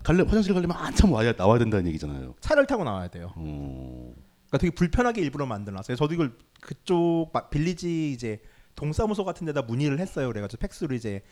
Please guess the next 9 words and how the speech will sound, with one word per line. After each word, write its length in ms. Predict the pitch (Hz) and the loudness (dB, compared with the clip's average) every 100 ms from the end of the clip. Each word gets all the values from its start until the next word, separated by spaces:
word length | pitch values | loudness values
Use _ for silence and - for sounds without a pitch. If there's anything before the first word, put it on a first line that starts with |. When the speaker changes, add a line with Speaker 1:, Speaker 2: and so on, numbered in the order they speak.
| - _ | -20 _
Speaker 2:
이, 220 | 123 117 - | -8 -8 -8
이 240 | 135 139 131 123 | -8 -6 -6 -4
이유는 300 | 135 139 123 | -2 -2 -4
뭐냐라고 360 | 110 123 120 | -4 -2 -2
했는데 460 | 123 127 113 151 180 | -4 -6 -6 -6 -6
그렇게 340 | - 139 - | -6 -6 -6
답이 240 | 139 107 113 | -6 -6 -8
오더라고요. 560 | 92 92 87 92 87 - _ _ _ - | -10 -12 -14 -12 -14 -16 _ _ _ -20
그러니까 280 | 120 107 | -10 -8